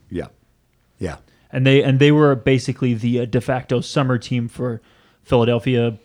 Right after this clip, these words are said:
Speaker 2: players that wanted to, Philadelphia
Speaker 1: Yeah, you
Speaker 2: was
Speaker 1: had
Speaker 2: looking
Speaker 1: to,
Speaker 2: at or had signed.
Speaker 1: you would have had in that team,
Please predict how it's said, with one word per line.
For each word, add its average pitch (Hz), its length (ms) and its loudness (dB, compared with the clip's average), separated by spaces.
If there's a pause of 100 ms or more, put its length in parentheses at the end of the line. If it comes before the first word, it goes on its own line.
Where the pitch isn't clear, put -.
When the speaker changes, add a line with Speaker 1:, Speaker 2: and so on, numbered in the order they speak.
(120)
Speaker 2:
players 123 300 0
that 131 100 -4
wanted 120 280 -4
to, 123 340 -6
Philadelphia 123 260 4
Speaker 1:
Yeah, - 60 0
you 123 40 2
Speaker 2:
was 98 100 2
Speaker 1:
had 123 80 6
Speaker 2:
looking 135 160 2
Speaker 1:
to, 127 60 2
Speaker 2:
at 123 80 -2
or 123 60 -4
had 120 240 -2
signed. 135 320 -6
Speaker 1:
you 117 160 -4
would 113 200 -4
have 92 120 -8
had 95 400 -4
in 92 240 -10
that 87 300 -10
team, 98 600 -6